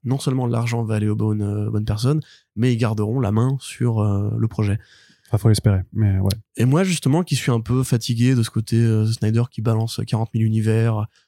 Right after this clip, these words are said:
Speaker 1: plus ou moins bien inspiré, et clairement parce qu'il a envie de placer des, des billes, euh, dans les studios. Là, ce projet qui est un peu son premier truc d'adaptation, à l'époque où on parlait aussi un peu d'American Vampire, mais ça, je pense que ça finira par se faire, pas tout de suite.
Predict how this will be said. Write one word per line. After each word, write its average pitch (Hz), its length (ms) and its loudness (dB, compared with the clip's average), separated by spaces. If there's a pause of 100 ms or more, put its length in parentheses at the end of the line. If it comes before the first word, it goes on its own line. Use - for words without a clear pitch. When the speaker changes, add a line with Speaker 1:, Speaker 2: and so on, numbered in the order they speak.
(380)
Speaker 1:
plus 123 160 0
ou 131 40 2
moins 123 180 2
bien 120 180 2
inspiré, 120 800 0
et 107 120 -4
clairement 110 380 -4
parce 104 260 -4
qu'il 107 140 0
a 107 40 4
envie 107 160 2
de 110 60 -6
placer 110 260 -2
des, 101 180 0
des 104 120 -2
billes, 113 300 -2
euh, 113 60 -4
dans 120 80 -4
les 117 60 -2
studios. 135 360 0 (760)
Là, 127 220 4
ce 135 100 0
projet 131 320 2
qui 127 100 -2
est - 40 -4
un 113 80 2
peu - 80 -2
son 110 160 -2
premier 123 720 2
truc 123 180 -2
d'adaptation, 117 680 0 (640)
à 123 140 0
l'époque 127 460 2
où 127 60 0
on 123 100 0
parlait 123 300 2
aussi 131 380 0
un 131 80 2
peu 131 120 0
d'American 117 380 0
Vampire, 113 540 0
mais 107 160 -4 (260)
ça, - 160 -6
je 113 80 -2
pense 113 160 -4
que - 100 -14
ça 117 120 -4
finira 113 280 -2
par 117 140 -2
se - 80 -6
faire, 113 180 -2
pas 117 80 -4
tout 113 120 -8
de - 80 -10
suite. 139 240 -2